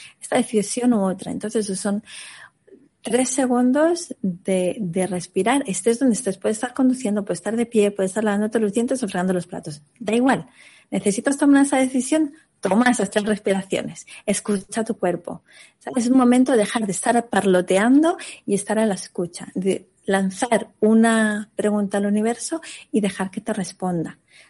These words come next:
¿sabes? Es, es muy práctico, es muy sencillo, simplemente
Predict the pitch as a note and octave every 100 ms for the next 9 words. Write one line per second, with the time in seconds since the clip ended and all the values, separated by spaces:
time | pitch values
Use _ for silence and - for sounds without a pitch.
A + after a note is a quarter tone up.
0 | _ _ - B3 D#4 A3+ - - F#3+ -
1 | - C#4 - - G#3 C4+ C#4 F#4 - -
2 | F3+ G3 A#3+ C#4+ C#4 C4+ B3 D#3+ - A3+
3 | A#3 A#3 A#3+ C#4